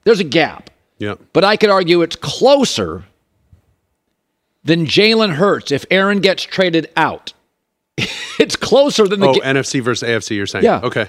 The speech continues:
Speaker 1: Like, if Aaron gets moved, and the stories are Green Bay wants to move him, Brady's gone, Aaron's gone. Who's the second best N F C quarterback after Jalen Hurts? I mean, you have to think about that with a contract. It's like, we gotta lock this guy up.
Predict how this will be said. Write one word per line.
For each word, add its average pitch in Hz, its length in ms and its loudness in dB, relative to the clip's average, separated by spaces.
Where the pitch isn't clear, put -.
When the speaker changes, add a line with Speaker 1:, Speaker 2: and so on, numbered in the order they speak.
Speaker 1:
Like, - 160 2
if 202 100 2
Aaron 302 360 2
gets 285 240 -2
moved, 160 580 0
and 107 100 -6
the 110 60 -2
stories 214 500 0
are 185 220 2
Green 180 300 0
Bay 175 260 0
wants 160 480 -4
to 180 80 -2
move 165 240 0
him, - 200 -10
Brady's 226 460 2
gone, 185 360 2
Aaron's 190 440 0
gone. 76 360 -8
Who's 175 240 0
the 240 100 0
second 233 360 2
best 202 220 2
N 202 120 2
F 180 100 0
C - 140 -2
quarterback 180 420 0
after 160 220 0
Jalen 139 320 0
Hurts? 180 420 -4
I 139 40 -4
mean, 165 100 2
you 165 60 4
have 220 320 0
to 254 100 4
think 247 260 0
about 165 300 2
that 156 180 2
with 151 120 0
a - 40 2
contract. 202 500 0
It's - 40 -16
like, 147 300 0
we 196 160 0
gotta 285 160 4
lock 165 220 0
this 165 180 0
guy 127 180 0
up. 247 460 -4